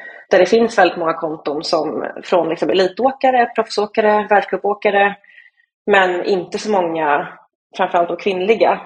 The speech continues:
elitmotionärer. Att det kändes som att det fanns liksom, fanns utrymme, eh, och kanske en efterfrågan efter att lite se lite mer vanliga människor som tränar och försöker få ihop, eh, vardagspussel och jobb, men ändå kan liksom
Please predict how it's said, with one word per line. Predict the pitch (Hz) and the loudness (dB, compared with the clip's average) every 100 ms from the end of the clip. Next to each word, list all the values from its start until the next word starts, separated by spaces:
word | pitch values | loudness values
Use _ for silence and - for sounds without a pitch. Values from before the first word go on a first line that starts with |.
| - - | -18 -8
elitmotionärer. | 185 185 - 180 220 226 - - 214 - _ - | -2 -2 -2 -4 0 2 2 0 0 -6 _ -16
Att | 196 | -12
det | 185 | -8
kändes | 180 170 | -8 -6
som | 175 | -6
att | |
det | 180 | -4
fanns | 202 180 - | -2 -2 -4
liksom, | - - 160 156 - _ _ _ _ _ _ _ _ _ _ - | -6 -2 -2 -2 -10 _ _ _ _ _ _ _ _ _ _ -8
fanns | 180 - | -6 -2
utrymme, | 190 185 240 208 151 185 - - _ | -4 -2 0 2 2 -4 -6 -20 _
eh, | 196 123 - - 190 - - | -4 -2 -2 -4 -6 -12 -8
och | 190 | -8
kanske | - 185 185 | -2 0 0
en | 180 | -2
efterfrågan | - - 262 190 - | -4 0 2 2 0
efter | 202 - 151 185 - _ _ - | -2 0 0 -2 -8 _ _ -18
att | - 180 | -14 -6
lite | 185 - | -6 -2
se | 175 170 175 - - | -2 0 -2 -8 -10
lite | 214 | -2
mer | 196 | 0
vanliga | 202 196 190 240 | 2 2 2 2
människor | 214 165 170 - | 2 0 0 0
som | 190 175 | -2 -2
tränar | 180 160 151 147 147 | 0 2 0 0 -2
och | |
försöker | - 180 - | -2 -6 -6
få | 175 | -8
ihop, | 147 - - _ _ _ _ _ _ _ 208 | -8 -12 -20 _ _ _ _ _ _ _ -2
eh, | 170 160 185 - | -2 -2 -4 0
vardagspussel | 202 185 - 196 - 196 190 | 2 2 0 -2 0 0 2
och | 180 | 2
jobb, | 185 185 175 - 190 196 | 4 4 2 -4 -4 -2
men | 185 | -2
ändå | 170 170 | 0 0
kan | 185 185 175 | 0 0 0
liksom | - - 156 151 | -2 0 0 -2